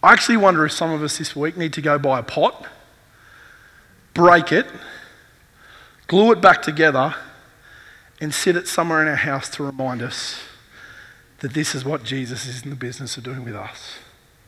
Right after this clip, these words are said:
Because when we break, he doesn't see us as worthless or lacking value or lacking purpose. He in his kindness just picks up the pieces and just like Hannah does,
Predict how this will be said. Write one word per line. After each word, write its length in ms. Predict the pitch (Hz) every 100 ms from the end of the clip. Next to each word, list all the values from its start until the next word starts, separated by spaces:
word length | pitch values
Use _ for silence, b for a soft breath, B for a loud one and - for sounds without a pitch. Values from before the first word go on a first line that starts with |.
| b b b b b b b b _ _ _ _ _ _ _ _ _
Because 260 | 175 185 165
when 300 | 165 190 180
we 100 | 160
break, 520 | 131 147 151 151 147
he 160 | - 151
doesn't 240 | 143 127
see 260 | - 156 143
us 260 | - - -
as 140 | 131
worthless 760 | 117 131 143 - 147 - - - - b b b b
or 140 | 139 143
lacking 360 | 131 127 143
value 540 | 113 131 139 139 139 139 - B B B _
or 100 | 143
lacking 320 | 139 127 123
purpose. 760 | - 123 127 - 123 - - - B B B B -
He 120 | 156
in 60 | 160
his 160 | 151
kindness 480 | - 160 147 107 -
just 220 | - -
picks 200 | 143 -
up 120 | 156
the 60 | 165
pieces 580 | - 113 - 110 - - - - _ b b b b b b b b
and 100 | 139
just 140 | 135 139
like 140 | 143
Hannah 240 | 160 156
does, 460 | 120 123 123 - -